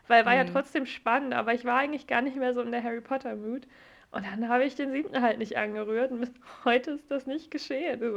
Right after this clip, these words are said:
Speaker 1: Und ich denk mir
Speaker 2: Hm.
Speaker 1: jedes Mal, ich, der guckt mich so aus meinem Regal an,
Speaker 2: <laughs>
Speaker 1: so
Speaker 2: Zu
Speaker 1: richtig
Speaker 2: verurteilen.
Speaker 1: vorwurfsvoll und denkt sich so,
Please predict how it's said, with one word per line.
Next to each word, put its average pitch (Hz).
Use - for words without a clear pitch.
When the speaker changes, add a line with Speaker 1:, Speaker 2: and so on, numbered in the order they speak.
Speaker 1:
Und 214
ich 185
denk 175
mir 208
Speaker 2:
Hm. 208
Speaker 1:
jedes 254
Mal, 240
ich, -
der 214
guckt 302
mich 311
so 254
aus 247
meinem 226
Regal 226
an, 233
Speaker 2:
<laughs> -
Speaker 1:
so 226
Speaker 2:
Zu -
Speaker 1:
richtig 247
Speaker 2:
verurteilen. 190
Speaker 1:
vorwurfsvoll 226
und 220
denkt 220
sich -
so, 202